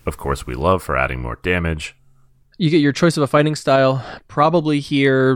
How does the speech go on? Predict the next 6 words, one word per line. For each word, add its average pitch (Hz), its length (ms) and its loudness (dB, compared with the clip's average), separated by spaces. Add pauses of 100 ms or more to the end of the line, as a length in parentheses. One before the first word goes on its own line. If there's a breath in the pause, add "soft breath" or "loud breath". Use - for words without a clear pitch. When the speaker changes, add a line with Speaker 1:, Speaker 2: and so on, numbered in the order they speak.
Speaker 2:
defense 117 600 -4
or 117 160 2
protection. 160 800 -4 (680)
Um, 101 640 -2 (960)
and 113 380 0
the, 104 380 -2